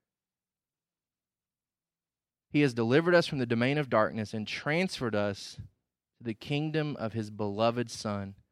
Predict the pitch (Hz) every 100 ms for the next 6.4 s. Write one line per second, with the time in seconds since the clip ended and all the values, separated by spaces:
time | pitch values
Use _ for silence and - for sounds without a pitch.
0 | _ _ _ _ - 113 127 151 147 131
1 | 127 135 127 113 104 - 104 101 - 101
2 | 110 107 98 - 98 - 113 101 82 _
3 | _ _ _ _ 185 233 247 196 - 147
4 | 127 196 233 151 135 135 127 - - -
5 | 156 175 220 214 175 151 123 117 120 107
6 | 101 - -